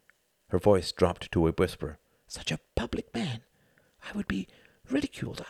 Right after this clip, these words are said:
I, I would have no effect. Can you imagine? A woman in bed with hysteria takes up against appeasement. Do you think that would do you any good?"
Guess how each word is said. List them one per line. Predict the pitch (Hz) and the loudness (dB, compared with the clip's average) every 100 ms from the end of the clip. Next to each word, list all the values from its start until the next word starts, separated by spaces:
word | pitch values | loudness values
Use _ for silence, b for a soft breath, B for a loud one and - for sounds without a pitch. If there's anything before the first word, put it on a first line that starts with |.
| - | -14
I, | 202 - - | -12 -8 -6
I | |
would | 208 190 | -4 -4
have | 220 214 | -4 -4
no | 208 | -4
effect. | 208 - 339 - - b b b b | -4 -4 -6 -6 -20 b b b b
Can | - | 0
you | 330 | 2
imagine? | 339 311 285 151 - B | 2 0 -4 -6 -6 B
A | 208 | 4
woman | 196 233 247 | 6 6 6
in | 240 | 4
bed | - 226 165 | 4 4 2
with | 175 | 2
hysteria | 202 - 233 160 131 | 0 0 2 4 2
takes | - 175 185 | 0 0 0
up | 180 | -2
against | 160 160 - | 2 2 2
appeasement. | - 208 196 131 123 - b b b b | 0 2 2 0 -6 -8 b b b b
Do | 302 | 4
you | |
think | 339 320 | 4 6
that | 285 | 4
would | 285 - | 4 6
do | 254 | 6
you | 240 240 | 8 8
any | 269 | 6
good?" | 262 285 202 - | 4 6 4 0